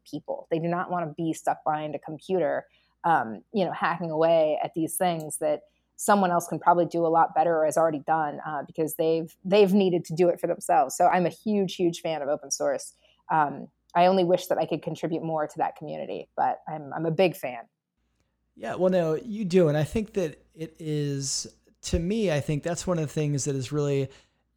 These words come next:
Speaker 2: accelerated the evolution of the field because, you know, legacy H R, people were very proprietary. People worked in silos. They didn't share. They didn't, you know, work out loud. This idea of, uh, "Here, let me give you my playbook on how we did this," was like, "Well, you're,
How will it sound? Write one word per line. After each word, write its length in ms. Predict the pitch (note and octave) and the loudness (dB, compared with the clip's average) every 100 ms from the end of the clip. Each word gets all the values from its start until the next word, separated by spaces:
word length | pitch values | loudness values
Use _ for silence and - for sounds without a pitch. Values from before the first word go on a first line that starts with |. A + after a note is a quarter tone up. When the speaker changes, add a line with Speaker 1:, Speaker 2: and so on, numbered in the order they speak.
| _ | _
Speaker 2:
accelerated 840 | D3 - - D3+ D3 C#3+ C3+ C3 B2 | -6 -4 0 0 0 0 0 -2 -2
the 100 | C3+ | -2
evolution 420 | C3 C#3 - C3 | 0 -2 -2 -4
of 60 | |
the 80 | A#2+ | -4
field 360 | - C3+ A2+ A2 | -4 -6 -6 -10
because, 480 | - C3+ C#3 B2+ B2 - - _ _ _ D#3+ | -10 -2 0 0 -4 -10 -18 _ _ _ -6
you 100 | C#3 | -4
know, 140 | B2 | -2
legacy 560 | B2+ D#3 F#3 - E3 C#3+ | 2 2 4 2 2 2
H 240 | C3 - | 0 -2
R, 260 | A#2 B2 C#3+ | -4 -4 -6
people 320 | C#3 C3 C#3+ | -6 -4 -2
were 140 | C#3 | -2
very 200 | C3+ D3 | -2 -2
proprietary. 720 | D3+ D#3 D3 F3+ - A#2+ - - | -4 -4 -2 -2 -2 -8 -12 -16
People 360 | B2 A#2+ C3+ C3+ | -18 -8 -4 -4
worked 200 | C#3 D#3 | -4 -6
in 80 | |
silos. 560 | C#3+ D3 F3 C3 F#2 - | -6 -4 -4 -6 -8 -12
They 120 | A#2 | -8
didn't 340 | A#2 D3 - - | -6 -6 -8 -8
share. 400 | - A2 A2 B2+ | -6 -4 -4 -4
They 100 | A#2 | -4
didn't, 340 | C3+ D#3 - | -2 -4 -6
you 100 | C#3+ | -10
know, 140 | B2+ | -8
work 280 | A2+ B2 B2 | -6 -6 -8
out 160 | A#2+ G#2+ | -8 -8
loud. 320 | G#2 A2+ B2+ | -6 -6 -6
This 160 | B2+ B2+ | -8 -6
idea 360 | A#2 B2 B2 | -6 -6 -6
of, 140 | A#2 A#2 _ _ _ - | -8 -12 _ _ _ -12
uh, 200 | B2 B2 | -10 -6
"Here, 240 | A2+ C#3 | -2 -2
let 140 | B2+ C3 | -2 -2
me 60 | |
give 180 | C3 C3+ | -2 -2
you 60 | C3+ | 0
my 120 | B2 | -2
playbook 440 | - C#3 C3 B2 | -4 -4 -4 -4
on 80 | C3 | -4
how 100 | B2+ | -4
we 80 | B2+ | -4
did 160 | C3+ | -4
this," 320 | C3 A#2+ A#2+ C3 | -4 -6 -6 -8
was 220 | A#2 A#2 | -8 -8
like, 260 | A#2 A2+ | -8 -10
"Well, 100 | B2+ | -10
you're, 140 | A#2 | -12